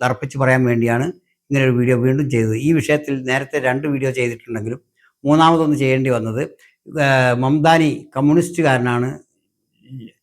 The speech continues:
ന്യൂയോർക്ക് നഗരം ഇനിമേൽ കമ്മ്യൂണിസ്റ്റ് ഭരണത്തിന് കീഴിലാണ് അല്ലെങ്കിൽ ഇസ്ലാമിക് ഭരണത്തിൻ്റെ കീഴിലാകാൻ പോവുകയാണ് എന്നൊക്കെ പറഞ്ഞ അത് തെറ്റായ സന്ദേശങ്ങളാണ് ലോകത്തിന് നൽകുക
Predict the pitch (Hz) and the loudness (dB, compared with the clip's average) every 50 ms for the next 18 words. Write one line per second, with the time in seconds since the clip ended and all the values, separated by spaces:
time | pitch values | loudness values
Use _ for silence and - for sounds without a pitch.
0 | _ _ _ _ _ _ _ 139 147 165 175 190 170 - 156 151 135 139 139 139 | _ _ _ _ _ _ _ 6 6 6 6 4 2 0 0 0 0 2 0 0
1 | 139 135 139 143 139 135 127 - 135 127 139 147 151 143 - - 139 139 135 131 | 0 0 0 0 0 0 -2 -2 -2 0 0 0 -2 -4 -6 -4 -4 -2 -2 -2
2 | 127 123 - 135 131 120 127 127 123 123 113 110 110 123 143 - _ _ _ _ | -4 -6 -6 -6 -4 -2 -2 -2 0 0 -2 -2 -4 -6 -8 -12 _ _ _ _
3 | 120 127 139 131 135 127 123 - - 156 160 165 165 165 156 165 - 135 143 127 | -2 0 0 2 2 0 0 0 2 4 4 4 4 4 0 -2 -2 -4 -2 -2
4 | 131 123 - 127 123 117 120 107 117 123 123 123 120 120 120 120 113 117 117 113 | -2 -4 -4 -4 -4 -4 -2 -2 -2 -2 0 0 2 2 2 0 0 0 -2 -2
5 | 117 117 117 110 110 117 127 - _ _ _ _ _ _ _ _ _ _ _ _ | 0 0 0 -2 -2 -4 -8 -12 _ _ _ _ _ _ _ _ _ _ _ _
6 | _ _ _ _ _ _ - 165 185 208 202 196 202 147 139 143 147 156 160 170 | _ _ _ _ _ _ 0 4 4 4 4 4 2 2 4 2 2 4 4 4
7 | 156 135 120 - - - - - _ _ _ _ _ _ _ 147 185 190 220 196 | 4 4 2 -2 -8 -14 -20 -20 _ _ _ _ _ _ _ 0 4 6 6 4
8 | 160 131 - - - - - 185 180 185 180 214 214 226 233 233 208 - 185 180 | 4 2 -2 -8 -16 -4 -2 -2 -2 2 2 4 4 6 4 4 2 2 0 0
9 | 185 208 220 208 226 202 202 190 180 170 156 151 151 147 151 147 147 143 147 143 | 0 0 -2 -2 -2 -2 0 0 2 2 2 0 0 0 -2 -2 -4 -4 -4 -2
10 | 139 139 139 135 147 156 | -2 -4 -4 -2 0 2